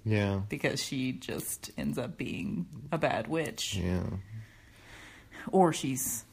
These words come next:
Speaker 2: a rat. For most of the series, she's a
Speaker 1: I liked
Speaker 2: rat.
Speaker 1: her best when she was a rat.
Speaker 2: <laughs> Yeah. Um, okay. So.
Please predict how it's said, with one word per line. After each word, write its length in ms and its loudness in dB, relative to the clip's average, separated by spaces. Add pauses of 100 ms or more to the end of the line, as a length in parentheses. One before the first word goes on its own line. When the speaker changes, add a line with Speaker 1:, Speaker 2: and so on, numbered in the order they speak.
(160)
Speaker 2:
a 80 -2
rat. 600 -2 (500)
For 100 -4
most 260 -2
of 60 -4
the 60 -4
series, 360 0
she's 300 -4
a 20 0
Speaker 1:
I 40 6
liked 180 6
Speaker 2:
rat. 180 8
Speaker 1:
her 80 6
best 180 4
when 120 4
she 140 0
was 160 -2
a 40 -2
rat. 300 -2 (300)
Speaker 2:
<laughs> 220 -16
Yeah. 220 4 (1600)
Um, 540 0
okay. 480 2 (1000)
So. 460 0